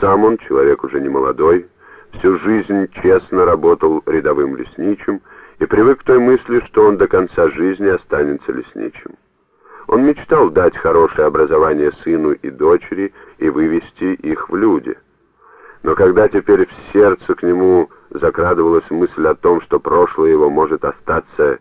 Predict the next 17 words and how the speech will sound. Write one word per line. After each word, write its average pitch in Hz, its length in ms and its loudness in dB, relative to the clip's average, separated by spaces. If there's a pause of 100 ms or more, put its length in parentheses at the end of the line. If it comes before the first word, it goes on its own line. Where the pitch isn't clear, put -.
(160)
неизвестным, 67 960 -2 (600)
и 92 80 2
у 104 100 6
него 107 280 4
сохранится 101 600 0
возможность 92 680 0
также 90 380 -4
служить 82 340 -2
лесничим 80 600 -6
при 67 200 -10
немцах, 107 600 -2 (720)
им 147 180 0
овладевали 120 800 0 (920)
такая 113 400 2
тоска 107 640 -2
и - 160 -2
отвращение, 78 1000 0